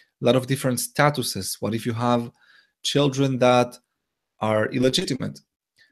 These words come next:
So, אחד זרע כשר ואחד זרע פסול. It doesn't matter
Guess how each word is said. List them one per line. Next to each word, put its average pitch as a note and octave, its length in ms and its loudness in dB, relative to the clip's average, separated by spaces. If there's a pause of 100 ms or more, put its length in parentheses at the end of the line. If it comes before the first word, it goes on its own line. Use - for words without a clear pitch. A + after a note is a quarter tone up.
(140)
So, - 240 0
אחד D#3+ 240 2
זרע D3 200 6
כשר B2+ 340 0
ואחד A#2 260 -2
זרע A2+ 160 0
פסול. G#2 260 -4
It G2+ 80 -2
doesn't A2 260 0
matter F#2+ 400 -6